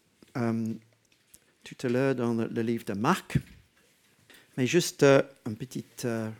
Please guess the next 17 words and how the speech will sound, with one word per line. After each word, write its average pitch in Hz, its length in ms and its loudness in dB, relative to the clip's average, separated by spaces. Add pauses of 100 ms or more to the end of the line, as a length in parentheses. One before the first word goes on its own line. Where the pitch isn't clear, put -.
(140)
réflexion 117 560 -6
d'introduction. 113 720 -10 (840)
Lorsque 247 280 6
Jésus, 170 680 8 (180)
euh, - 920 -14 (140)
se - 160 -6
leva 139 240 -2
le 135 100 0
matin, 131 560 -6 (960)
avant 131 280 -8
de 123 80 -6
prendre 131 340 -8
son 120 320 -8
riz 143 380 0
et 110 200 -4
poisson, 127 460 -8 (840)
euh, 107 580 -8